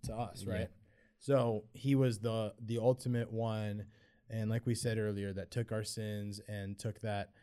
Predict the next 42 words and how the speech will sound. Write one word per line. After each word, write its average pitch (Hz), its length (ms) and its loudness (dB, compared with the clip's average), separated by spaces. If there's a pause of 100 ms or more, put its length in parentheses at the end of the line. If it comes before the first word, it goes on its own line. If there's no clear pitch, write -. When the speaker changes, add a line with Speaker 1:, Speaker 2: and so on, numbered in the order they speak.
(220)
Speaker 1:
that 107 200 -4
sin 117 220 -2
and 110 140 0
that 107 140 -2
shame 110 300 -2
upon 104 220 -2
himself. 101 540 -2 (400)
And 104 160 -4
so 113 100 0
in 113 60 0
that 120 160 0
sense, 107 180 -4
he 110 80 -2
was 107 140 0
interceding 104 580 -2
for 98 220 -6
us. 90 260 -8 (440)
And 127 200 2 (320)
one 131 500 4
way 135 200 6
that 117 120 4
we 127 100 4
can 127 160 2
intercede 113 720 2 (100)
as 104 220 -2
Christians 117 600 0
and 107 80 0
as 101 120 -4
humans 107 360 0
in 104 80 0
our 120 120 4
life 98 400 2 (440)
is 110 500 0 (380)
when 120 240 2
a 104 40 0
brother 120 460 6
or 113 220 2
a 104 60 -4
sister 110 380 -4
has 107 160 0
a 95 40 -6
need, 101 420 -2